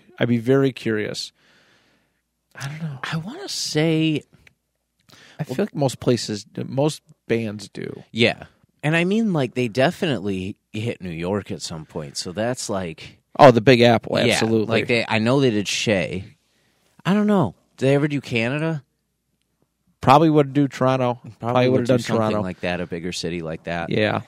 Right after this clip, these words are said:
Speaker 2: That's a, that's a good question. I'd be curious to actually
Speaker 1: Yeah,
Speaker 2: know
Speaker 1: it might
Speaker 2: that.
Speaker 1: be a cool poster or something, uh, from a nice ticket stub. Uh, but the Beatles are, you know, uh, just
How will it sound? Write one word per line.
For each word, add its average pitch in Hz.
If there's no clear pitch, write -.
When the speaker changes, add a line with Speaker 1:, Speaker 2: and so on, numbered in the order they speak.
Speaker 2:
That's -
a, 143
that's 202
a 427
good 117
question. 110
I'd 80
be 85
curious -
to 65
actually -
Speaker 1:
Yeah, -
Speaker 2:
know 80
Speaker 1:
it -
might -
Speaker 2:
that. -
Speaker 1:
be 156
a 139
cool -
poster 110
or 110
something, -
uh, 113
from 113
a 110
nice 120
ticket -
stub. 113
Uh, 117
but 120
the 127
Beatles 156
are, 135
you 135
know, 123
uh, 127
just 117